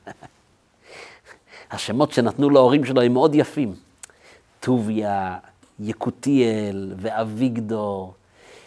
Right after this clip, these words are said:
ושמות שמשקפים את הבית שהתמלא באור, הכל טוב ויפה. אבל כשרוצים לתת שם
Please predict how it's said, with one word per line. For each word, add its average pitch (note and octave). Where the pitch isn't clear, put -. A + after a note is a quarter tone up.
ושמות A#2
שמשקפים A#2+
את -
הבית A2
שהתמלא A2+
באור, A#2
הכל D3+
טוב C#3
ויפה. A#2+
אבל B2
כשרוצים D#3
לתת E3+
שם B2